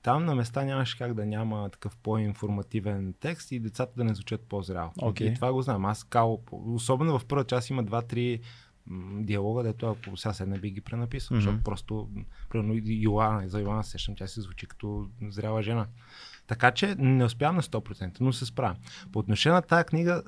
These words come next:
Speaker 1: най-вероятно също. Най-вероятно също има моменти, в които техните не толкова диалози, но техните разсъждения ще звучат по-зряло.
Speaker 2: Мгм.
Speaker 1: Но това не ме притеснява чак толкова. В крайна сметка мисля, че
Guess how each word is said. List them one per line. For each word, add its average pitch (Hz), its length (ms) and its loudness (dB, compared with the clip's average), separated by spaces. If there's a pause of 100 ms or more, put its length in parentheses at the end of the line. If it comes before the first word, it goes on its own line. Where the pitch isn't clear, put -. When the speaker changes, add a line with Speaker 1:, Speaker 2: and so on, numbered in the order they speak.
Speaker 1:
най-вероятно 151 540 4
също. - 440 -4
Най-вероятно 139 380 4
също 127 300 0
има 131 100 6
моменти, 120 440 4
в 107 160 -2
които 120 260 2
техните 117 540 0 (680)
не 135 140 4
толкова 117 420 2
диалози, 107 500 6
но 117 100 4
техните 120 320 0
разсъждения 107 460 0
ще 110 180 -2
звучат 101 440 -4
по-зряло. 95 560 0
Speaker 2:
Мгм. 107 240 4 (1200)
Speaker 1:
Но 143 380 4
това 143 460 0
не 135 140 4
ме 139 140 4
притеснява 113 540 0
чак 104 260 -4
толкова. - 340 -10
В - 40 -20
крайна 135 200 4
сметка 135 280 2
мисля, 135 180 4
че 120 300 4